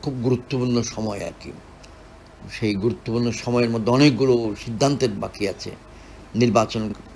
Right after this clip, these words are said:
নির্বাচনে আদৌ জোট যাবে কিনা, গেলে শরিকদের আসন কি হতে পারে, না গেলে শরিকদের কি করণীয়, প্রত্যেক দলের উপরে যে বিপদ আপদ আছে তার বিহিত কি হবে, এটার উপর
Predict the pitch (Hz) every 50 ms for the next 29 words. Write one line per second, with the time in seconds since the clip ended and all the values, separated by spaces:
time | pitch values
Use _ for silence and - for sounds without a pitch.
0 | - - - 110 95 95 107 - - 135 127 127 120 123 123 120 - 123 120 117
1 | 113 117 123 131 139 139 135 135 127 123 104 - 123 110 113 120 - 123 120 117
2 | 110 104 - - - - - - - - - - - - - 98 101 127 131 135
3 | 131 131 131 123 117 117 - - - 131 135 120 104 98 135 117 107 117 - -
4 | 139 135 117 - 127 127 107 123 120 123 117 110 110 107 107 101 - - - -
5 | - - - - - - - - - - - - - - - - - - - -
6 | - - - - - - - - - - - 117 113 113 139 147 156 147 156 156
7 | 156 156 147 - - 143 139 131 120 123 139 - - - 131 - - 131 135 135
8 | 135 135 131 131 131 123 117 110 - - - - - - - - - - - -
9 | - - - - - - - - - - - - - - - - 160 160 - -
10 | - 156 120 - - 147 143 143 147 151 147 143 139 143 147 147 139 120 135 127
11 | 117 123 117 127 131 120 135 120 123 120 123 123 - - 131 120 - - 139 147
12 | 156 160 156 139 131 135 127 135 147 - - - 147 135 - 123 120 113 120 110
13 | - - - - - - - - - - - - - - - - 147 160 214 214
14 | 208 180 190